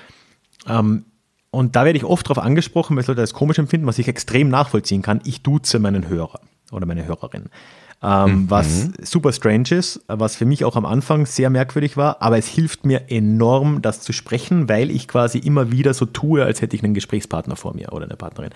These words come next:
Speaker 2: Mhm.
Speaker 1: Also ich hab halt, ich tue so, als würde jemand vor mir sitzen. Äh, und ich gestikuliere dann auch vor dem Mikro, ich nehme im Stehen auf und irgendwie, das, das, das hilft mir sehr.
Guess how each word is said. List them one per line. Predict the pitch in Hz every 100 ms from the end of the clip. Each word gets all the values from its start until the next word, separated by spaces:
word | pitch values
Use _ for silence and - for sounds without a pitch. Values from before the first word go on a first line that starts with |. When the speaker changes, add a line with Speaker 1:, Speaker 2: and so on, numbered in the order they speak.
| -
Speaker 2:
Mhm. | 101 95
Speaker 1:
Also | 104 110
ich | 107 120
hab | 135 123
halt, | 117 - _ _ _ _
ich | 123 -
tue | 180 208 190
so, | - 143
als | - 127
würde | 131 120
jemand | 110 107
vor | 98
mir | 90
sitzen. | - - - - - - - - -
Äh, |
und | 101 101 104 117 101 92 95
ich | 90
gestikuliere | - 101 - 117 151 160
dann | 151
auch | 151 151
vor | - 139
dem | 139
Mikro, | 143 -
ich | 107 -
nehme | 98
im | 95
Stehen | - 127 143
auf | 123 120 120 95
und | 95 90
irgendwie, | 98 113 107 104 104
das, | 101 98 -
das, | 110 -
das | 113
hilft | - 120 -
mir | 113 113 101 - 50 50 -
sehr. | - - 208 151